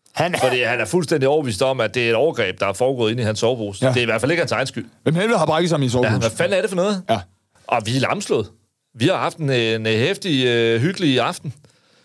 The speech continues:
Speaker 2: Men altså, han kommer heldigvis hurtigt til konklusionen om, at det, det er nok bare mig selv.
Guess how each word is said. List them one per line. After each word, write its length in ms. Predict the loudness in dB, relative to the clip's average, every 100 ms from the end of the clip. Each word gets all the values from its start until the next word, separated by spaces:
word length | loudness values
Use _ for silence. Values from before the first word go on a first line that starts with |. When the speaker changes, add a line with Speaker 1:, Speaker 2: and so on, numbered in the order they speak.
| _ -4
Speaker 2:
Men 140 | -2 -2
altså, 280 | -4 -2
han 320 | 0 0 0 0
kommer 240 | 0 2
heldigvis 320 | 0 -2 -4
hurtigt 220 | -2 -2
til 80 | -2
konklusionen 460 | -4 -4 -2 0 0
om, 120 | 0
at 120 | 0
det, 200 | 0 0
det 100 | 0
er 40 | 0
nok 200 | -2 -2
bare 180 | -4 -4
mig 100 | -4
selv. 200 | -6 -4